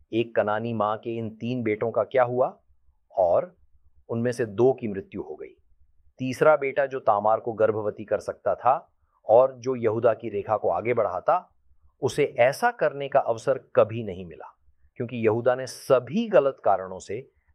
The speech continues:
ऐसा होने से मना कर दिया। परिणाम यह हुआ कि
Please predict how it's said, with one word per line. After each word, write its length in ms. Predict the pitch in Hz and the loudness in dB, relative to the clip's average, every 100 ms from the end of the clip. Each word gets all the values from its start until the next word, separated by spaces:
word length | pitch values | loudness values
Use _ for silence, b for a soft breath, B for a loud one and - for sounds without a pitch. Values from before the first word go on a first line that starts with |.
| - | 2
ऐसा 260 | 107 - 113 | 2 4 2
होने 300 | 98 98 95 | 0 -6 -8
से 140 | 113 | -8
मना 360 | 92 85 98 85 | -8 -4 -2 -4
कर 160 | 87 | -6
दिया। 320 | 76 _ - _ _ _ _ _ b b - | -16 _ -20 _ _ _ _ _ b b 2
परिणाम 500 | 110 113 123 190 214 | 4 6 4 4 0
यह 160 | 190 196 | -4 -2
हुआ 360 | 139 104 85 113 _ _ | 0 0 0 -6 _ _
कि 60 | - | -12